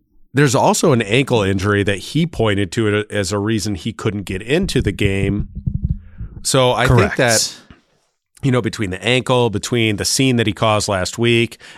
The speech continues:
Speaker 1: and not only that, but, man, learning a playbook this quickly for a turnaround for a playoff push,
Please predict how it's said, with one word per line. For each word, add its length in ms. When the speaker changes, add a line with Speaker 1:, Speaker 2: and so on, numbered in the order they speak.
Speaker 1:
and 80
not 160
only 180
that, 380
but, 240
man, 320
learning 280
a 60
playbook 760
this 320
quickly 440
for 200
a 40
turnaround 440
for 120
a 60
playoff 400
push, 420